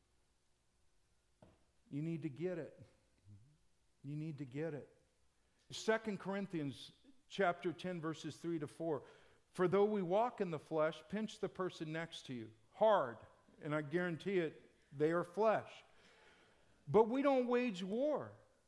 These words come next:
according to the flesh, for the weapons of our warfare are not of flesh, but of divine power to destroy strongholds."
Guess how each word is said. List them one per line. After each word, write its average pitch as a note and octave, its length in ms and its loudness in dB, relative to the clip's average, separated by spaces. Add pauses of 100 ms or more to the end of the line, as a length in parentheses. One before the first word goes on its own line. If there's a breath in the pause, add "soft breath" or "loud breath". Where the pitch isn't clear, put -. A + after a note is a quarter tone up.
(560)
according A3 520 0
to G#3 80 0
the F#3+ 120 0
flesh, A3 540 0 (180)
for F#3 120 -4
the F3 80 -2
weapons G#3 420 0
of F3 140 0
our F3+ 100 4
warfare F#3 520 0
are F3+ 60 0
not F3 220 0
of D3 80 -6
flesh, F3 480 0
but F3 160 -2
of D3+ 140 -2 (240)
divine D#3+ 380 -2
power F3 320 0
to F3 100 -4
destroy E3 360 -6
strongholds." E3+ 640 -4